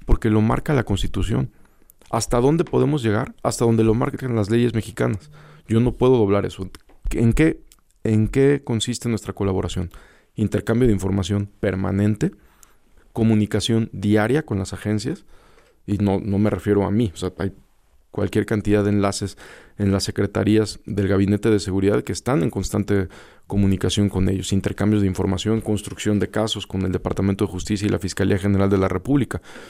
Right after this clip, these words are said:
Pero que es muy importante, que no nos permite la ley, que haya agentes norteamericanos armados en nuestro país, que haya agentes norteamericanos operando en nuestro país.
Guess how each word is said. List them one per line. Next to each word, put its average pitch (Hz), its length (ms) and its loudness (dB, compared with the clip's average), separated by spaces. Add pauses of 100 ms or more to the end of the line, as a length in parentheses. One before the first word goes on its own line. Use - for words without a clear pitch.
(100)
Pero 101 200 0
que 127 120 2
es 120 80 2
muy 131 160 2
importante, 113 520 0
que 131 160 0
no 135 420 0
nos 123 220 -4
permite 113 440 0
la 107 100 4
ley, 107 260 2 (280)
que 87 100 -10
haya 92 200 -4
agentes 95 360 -4
norteamericanos 95 800 -2
armados 92 380 -2
en 92 80 0
nuestro - 260 -2
país, 117 340 0 (340)
que 104 120 -2
haya 104 180 2
agentes - 480 -4 (460)
norteamericanos 101 840 0
operando 98 500 0
en 101 80 2
nuestro - 260 -2
país. 139 360 0